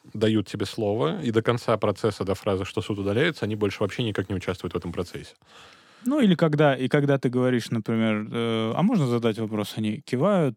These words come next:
Speaker 2: ты задаешь
Speaker 1: Мгм.
Speaker 2: вопрос, а, а твой оппонент говорит, те-, тебя перебивает, а они никак на это не реагируют. Или, например, э, ф-,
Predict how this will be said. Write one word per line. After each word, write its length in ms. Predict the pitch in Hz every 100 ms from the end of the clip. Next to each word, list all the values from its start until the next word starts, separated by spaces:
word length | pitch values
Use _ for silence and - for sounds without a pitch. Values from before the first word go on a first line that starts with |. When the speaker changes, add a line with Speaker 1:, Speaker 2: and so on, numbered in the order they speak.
| _ -
Speaker 2:
ты 160 | 117
задаешь 300 | 107 107 107
Speaker 1:
Мгм. 40 | 110
Speaker 2:
вопрос, 300 | - 117 123
а, 40 | 110
а 140 | 143
твой 140 | 151
оппонент 340 | 139 139 139 135
говорит, 360 | 127 127 131 - -
те-, 160 | 131
тебя 220 | 127 131 127
перебивает, 600 | 135 131 151 202 139 -
а 60 |
они 180 | 127 143
никак 340 | 131 117 117 -
на 60 |
это 180 | 107 -
не 140 | 107 107
реагируют. 880 | 107 104 110 107 104 107 107 117
Или, 160 | 151 156
например, 600 | 147 139 139 139 135 120 117
э, 480 | 131 120 117 117 113
ф-, 560 | 110 - - - -